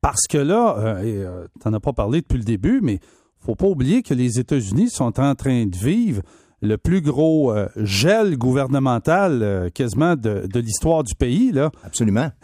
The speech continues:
Speaker 1: <laughs> La machine, elle roule pas. Puis ceux qui roulent, exemple les douaniers, ils sont pas payés.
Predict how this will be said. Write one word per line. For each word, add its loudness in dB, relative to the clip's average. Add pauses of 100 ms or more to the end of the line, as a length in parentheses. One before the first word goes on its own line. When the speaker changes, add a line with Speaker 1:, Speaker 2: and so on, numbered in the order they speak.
Speaker 1:
<laughs> -6
La 2
machine, 2
elle 4
roule 2
pas. 2 (480)
Puis -2
ceux 2
qui 0
roulent, 2
exemple 0
les 2
douaniers, 0 (360)
ils 2
sont 4
pas 4
payés. 0